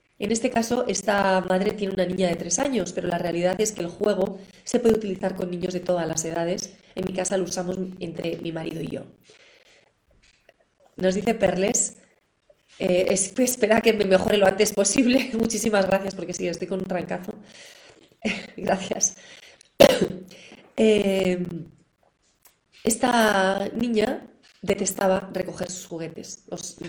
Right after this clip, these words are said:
digo, tres años, lo detestaba. Y todos los días había una bronca para que lo recogiera, había hostilidad,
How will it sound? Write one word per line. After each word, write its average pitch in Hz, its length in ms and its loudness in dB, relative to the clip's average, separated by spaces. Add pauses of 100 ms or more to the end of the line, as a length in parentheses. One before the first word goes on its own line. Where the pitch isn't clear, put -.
(100)
digo, - 220 -10
tres 208 220 -2
años, - 380 -12 (260)
lo 202 120 0
detestaba. 196 600 -6 (280)
Y 226 100 0
todos 233 240 4
los 240 180 2
días 208 280 2
había 190 240 0
una 202 200 -2
bronca 262 420 0 (160)
para 185 200 -6
que 185 80 -4
lo 170 100 -2
recogiera, 165 480 -8
había 160 160 -2
hostilidad, 175 760 -2